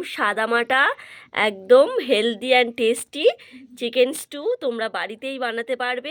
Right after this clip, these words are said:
আর সাথে এইরকমই ব্রেড সেঁকে নিয়ে চিকেন স্টুর সাথে খেলে দারুণ লাগে। তো দেখো কত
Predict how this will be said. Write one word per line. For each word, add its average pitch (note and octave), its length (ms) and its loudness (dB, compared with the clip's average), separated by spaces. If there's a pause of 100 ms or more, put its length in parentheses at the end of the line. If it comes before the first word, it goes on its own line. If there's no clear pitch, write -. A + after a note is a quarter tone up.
আর F#4+ 160 -12
সাথে A#3+ 260 -8 (200)
এইরকমই A#3 540 -6
ব্রেড A3 260 -4 (460)
সেঁকে C#4 320 -2 (120)
নিয়ে A#3+ 220 2 (680)
চিকেন A#3+ 320 -2
স্টুর C#4 220 -8 (100)
সাথে C#4+ 220 -2 (180)
খেলে A3+ 240 -2 (160)
দারুণ G3+ 320 0 (120)
লাগে। G#3+ 300 0 (540)
তো G#3 60 -16 (120)
দেখো B3+ 260 -6 (180)
কত A3 200 2